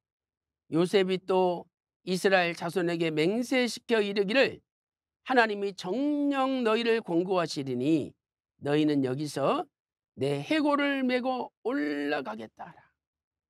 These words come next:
자, 여러분, 이 요셉은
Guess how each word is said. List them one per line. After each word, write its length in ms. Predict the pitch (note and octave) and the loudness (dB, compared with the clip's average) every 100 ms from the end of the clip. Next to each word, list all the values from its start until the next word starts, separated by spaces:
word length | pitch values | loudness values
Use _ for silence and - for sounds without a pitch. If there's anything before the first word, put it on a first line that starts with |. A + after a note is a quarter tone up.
| _ | _
자, 280 | C#3 A#2 - _ _ _ _ - | -14 -14 -16 _ _ _ _ -2
여러분, 520 | F3+ F#3 F#3+ F3+ - _ _ _ _ _ _ _ _ - | 2 4 2 0 -4 _ _ _ _ _ _ _ _ -6
이 300 | F#3+ F#3 F3 | -2 0 2
요셉은 760 | F#3+ F#3 G3+ F3 G3 F#3+ G3+ | 2 2 0 2 2 0 -4